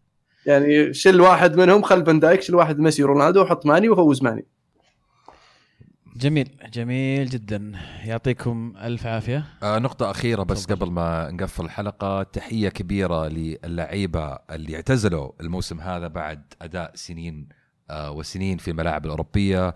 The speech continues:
Speaker 3: نتكلم عن ويزلي سنايجر اللي كان مفروض يكون أفضل لاعب في العالم عام ألفين وعشرة. آه، نتكلم عن،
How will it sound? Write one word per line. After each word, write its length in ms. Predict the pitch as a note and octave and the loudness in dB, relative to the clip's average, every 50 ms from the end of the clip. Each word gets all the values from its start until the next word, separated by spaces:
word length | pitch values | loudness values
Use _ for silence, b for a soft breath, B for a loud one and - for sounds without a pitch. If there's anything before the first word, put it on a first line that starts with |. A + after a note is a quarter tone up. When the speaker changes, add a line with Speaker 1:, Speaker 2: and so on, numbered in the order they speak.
| b b - | b b -14
Speaker 3:
نتكلم 400 | - - - G#2 F2+ F2+ E2+ D#2+ | -14 -6 -4 -2 0 0 -2 -2
عن 100 | C#2+ D#2+ | -2 -2
ويزلي 320 | E2+ F2 F#2+ E2+ E2+ E2+ E2+ | 0 0 0 0 -2 -6 -8
سنايجر 640 | - - G2 G2 F#2+ F2+ E2 F2+ F2 F2 - D#2+ - - | -6 -4 -2 -2 -2 -2 -2 -2 -4 -4 -6 -8 -12 -10
اللي 140 | E2 D#2+ D#2 | -10 -10 -6
كان 200 | - G2 F2+ E2 | -4 -4 -4 -4
مفروض 320 | D#2+ - - - F#2 E2 | -6 -8 -6 -6 -4 -4
يكون 240 | D#2+ - F2+ D#2+ C#2 | -4 -8 -8 -10 -10
أفضل 240 | C2 - - D#2+ D#2+ | -10 -8 -6 -4 -4
لاعب 200 | E2 D2 C#2 - | -4 -4 -4 -6
في 60 | - | -6
العالم 320 | D2+ D2+ D#2+ D#2 D#2 C#2+ | -4 -2 0 -2 -2 0
عام 100 | D2+ D#2+ | 0 0
ألفين 220 | D#2 - - D#2+ D#2 | 0 2 2 4 4
وعشرة. 480 | D#2 E2+ - - - F2 E2+ E2+ E2+ B B B B B B B - | 4 4 2 2 2 4 4 4 2 B B B B B B B -8
آه، 220 | E2 E2+ E2+ E2+ E2+ | -4 -2 0 0 0
نتكلم 520 | E2+ F2 - - - G2 F#2 F#2 F2 E2 | 0 -2 -2 -2 -2 0 0 0 -2 -2
عن، 440 | D#2 E2 F2 E2+ E2 D#2+ D#2 D2+ | -2 -4 -4 -4 -6 -8 -10 -12